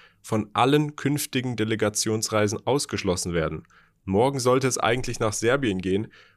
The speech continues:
worauf ich mich schon sehr gefreut hatte.“ Pence, Zitat: „Gerade vor dem Hintergrund der deutschen Geschichte kann es, kann ich es zu unseren Gesprächspartnern in Polen, Frankreich, Italien oder Israel nicht zumuten, mit Vertretern einer gesichert rechtsextremistischen Partei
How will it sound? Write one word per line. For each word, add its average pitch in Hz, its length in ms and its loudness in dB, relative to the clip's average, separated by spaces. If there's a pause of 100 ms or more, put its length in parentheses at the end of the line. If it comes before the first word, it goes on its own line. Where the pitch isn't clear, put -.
worauf 107 220 0
ich 107 80 -4
mich 104 180 -2
schon 104 180 0
sehr 92 320 2 (340)
gefreut 110 480 2
hatte.“ - 320 -6 (680)
Pence, 135 440 2
Zitat: 123 580 0
„Gerade 107 640 0
vor 127 200 0
dem 113 160 0
Hintergrund 139 560 0
der 110 100 0
deutschen 117 460 0
Geschichte 123 480 -4
kann 143 340 -2
es, - 420 0
kann 131 160 -2
ich 143 120 -2
es - 220 0
zu - 100 -2
unseren 117 360 -2
Gesprächspartnern 117 800 -2
in 98 60 -4
Polen, 120 300 0
Frankreich, 110 340 0
Italien 104 480 2
oder 95 160 0
Israel 98 380 0
nicht - 380 -4
zumuten, 131 580 2 (300)
mit 107 200 -2
Vertretern 127 760 0
einer 98 260 0
gesichert 107 640 -2
rechtsextremistischen 104 1200 -2
Partei 101 500 -2